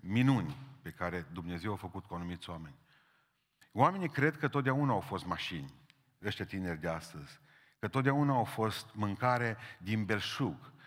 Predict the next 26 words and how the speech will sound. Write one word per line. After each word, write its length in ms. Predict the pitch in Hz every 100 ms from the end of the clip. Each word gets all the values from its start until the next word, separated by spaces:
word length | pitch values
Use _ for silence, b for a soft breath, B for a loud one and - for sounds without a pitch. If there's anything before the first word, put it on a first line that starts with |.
| B
întotdeauna 440 | 104 131 131 135
au 60 | 127
fost 200 | 131 127
frigider. 720 | 110 98 104 127 101 - - B B B B
Oamenii 720 | 101 127 156 165 156 151 151 -
ăștia 320 | 139 135 113
tineri 400 | - 131 113 95
de 100 | 104
astăzi 720 | 110 113 - 90 76 - - _ _ _ b b b b
nu 220 | 123 160
concep 1080 | - - - 165 147 - - 143 - - - - _ _ _ _ _ _ -
că 80 |
ați 180 | 95 -
putut, 500 | - 95 123 120 - - _ _ _ _ _ _ _
așa 280 | - - 123
cum 300 | 135 117 107 -
de 140 | 101
dimineață 480 | 92 101 113 101 92
mi-a 100 | 92
scris 280 | - 120 107
cineva, 380 | - 101 104 82
cum 320 | - 160 170
s-a 140 | -
putut 300 | 110 110 123
întâmpla 380 | 117 98 92 113
ca 380 | - 98 -